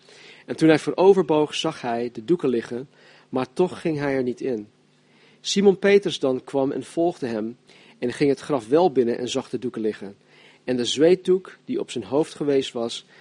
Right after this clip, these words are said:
zag hij niet bij de doeken liggen, maar afzonderlijk opgerold op een andere plaats.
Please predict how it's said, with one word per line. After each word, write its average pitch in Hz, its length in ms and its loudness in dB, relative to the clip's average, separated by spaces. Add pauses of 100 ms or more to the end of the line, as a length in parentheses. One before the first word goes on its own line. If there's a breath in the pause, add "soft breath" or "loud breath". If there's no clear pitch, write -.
(140 soft breath)
zag - 300 -4
hij 151 120 0
niet 139 180 0
bij 127 100 -2
de 123 120 0
doeken 127 240 -6
liggen, 113 260 -4
maar 113 140 -4
afzonderlijk 123 560 -4
opgerold 113 720 -4
op - 120 -14
een 117 60 -6
andere 113 280 -6
plaats. 104 540 -8